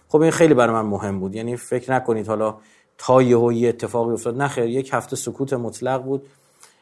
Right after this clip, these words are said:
یه تکذیب، تکذیبم کردن برخی از این سایبری‌ها. آره، سایبری ما خیلی چند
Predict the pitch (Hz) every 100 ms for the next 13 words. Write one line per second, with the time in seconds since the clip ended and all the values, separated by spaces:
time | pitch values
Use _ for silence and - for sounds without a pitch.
0 | _ - 165 175 160 143 143 143 147 -
1 | 143 - 151 147 151 143 127 120 117 110
2 | 110 107 _ - - 113 107 107 107 113
3 | 123 123 131 131 151 139 147 143 131 147
4 | 147 143 139 117